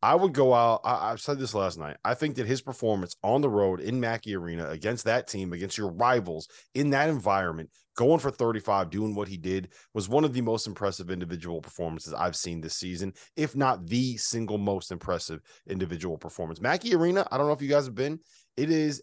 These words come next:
a top five home court environment,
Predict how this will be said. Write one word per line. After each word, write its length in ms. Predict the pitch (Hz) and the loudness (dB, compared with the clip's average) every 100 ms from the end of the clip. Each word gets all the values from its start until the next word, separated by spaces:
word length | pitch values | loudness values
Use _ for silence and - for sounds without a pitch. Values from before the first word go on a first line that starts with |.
| - | -2
a 460 | 120 120 117 107 - _ _ _ | 0 0 -2 -4 -8 _ _ _
top 380 | - 143 151 - _ | -2 2 2 2 _
five 680 | - - 123 113 101 92 87 - | -16 -2 2 2 2 -2 -6 -16
home 280 | - 110 110 | -6 -4 -2
court 280 | - 104 | 0 0
environment, 640 | 92 92 87 92 101 127 | 0 -2 2 2 2 -2